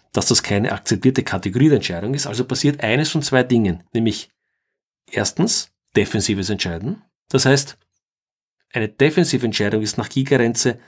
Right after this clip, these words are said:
wenn eine Einzelperson oder eine Gruppe zwar A für die beste Option hält, sich aber für die schlechtere Option B entscheidet, weil die Option B im Fall des Misserfolges ihnen persönlich weniger Schaden,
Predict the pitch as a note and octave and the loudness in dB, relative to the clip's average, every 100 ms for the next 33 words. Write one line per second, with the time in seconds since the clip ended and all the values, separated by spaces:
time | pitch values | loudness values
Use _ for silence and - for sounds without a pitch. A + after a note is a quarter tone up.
0 | _ - A2+ - A2 - A2 C3+ F3+ F3+ | _ -4 -2 0 -4 -4 -2 0 0 0
1 | D3 C3 A#2+ G#2 G2 - E3 - A2+ E2+ | 0 2 2 0 -2 2 2 2 -2 -2
2 | - _ _ _ - A2+ F#2+ - - A#2 | -10 _ _ _ 0 0 0 -4 0 2
3 | A#2+ A#2 F2+ - - B2+ B2 B2 A2+ - | 4 2 0 -8 -4 -2 0 2 0 2
4 | A2 F#2 - G2+ E2+ G2+ F#3 - - _ | -2 -2 -4 -2 0 0 -2 -6 -20 _
5 | - G3 F3+ C#3 C3 C3+ B2 - C3 B3+ | 0 2 2 2 0 0 0 -2 -4 -6
6 | - - G#2+ - G#2 G2+ G#2+ G2 G#2+ A2 | -2 -2 -2 -2 -4 -2 -2 0 0 -2
7 | F#2+ F2 A#2+ G#3+ - - _ _ _ _ | -4 -4 -2 -4 -8 -20 _ _ _ _
8 | _ _ G#2+ G#2 B2+ B3 C4 - C#3 A2 | _ _ 0 4 4 2 -2 2 2 2
9 | - A2+ - G#2+ B2 G#3+ - _ _ B2+ | -2 -2 2 4 6 4 0 _ _ -8
10 | A#2 - G2+ C3+ C3+ B2+ C#3 - C#3 A#2 | -4 0 2 4 2 2 0 0 -2 -2
11 | B2+ B2 - C#3+ C#3 C3+ B2+ A#2 A#2+ C3 | 0 -2 0 2 4 2 0 0 2 2
12 | C3 - _ G#2+ A2 A2+ - F2 E2+ F#2 | 0 -10 _ 0 0 2 0 -2 -4 -8